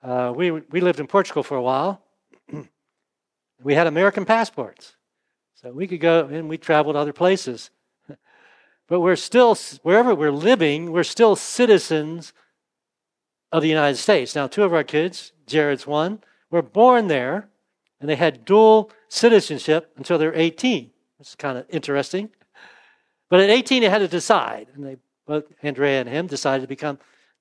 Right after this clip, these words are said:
remain American citizens, not Portuguese citizens.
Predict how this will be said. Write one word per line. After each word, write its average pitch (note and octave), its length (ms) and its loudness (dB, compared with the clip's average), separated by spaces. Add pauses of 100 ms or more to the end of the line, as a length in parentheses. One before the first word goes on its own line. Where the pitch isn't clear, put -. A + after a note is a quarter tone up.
remain D#3+ 540 2
American D#3 500 0
citizens, D3 580 -8 (300)
not C#3 320 -4 (180)
Portuguese B3 440 -4
citizens. - 400 -16